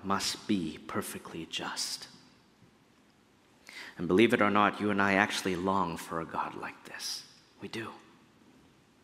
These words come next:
I don't know about you, but I need to believe in a God who judges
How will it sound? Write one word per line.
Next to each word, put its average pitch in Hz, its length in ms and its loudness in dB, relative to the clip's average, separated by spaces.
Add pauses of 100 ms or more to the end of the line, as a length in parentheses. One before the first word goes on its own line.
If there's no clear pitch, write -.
(2000)
I 95 60 -8
don't 95 100 -4
know 95 120 2
about 90 200 2
you, 90 300 -2 (1200)
but - 80 -12
I 95 140 -2
need 104 340 0
to - 60 -10
believe 87 440 -4
in 82 100 -8
a 82 60 -8
God 82 380 -6
who 85 140 -10
judges - 640 -10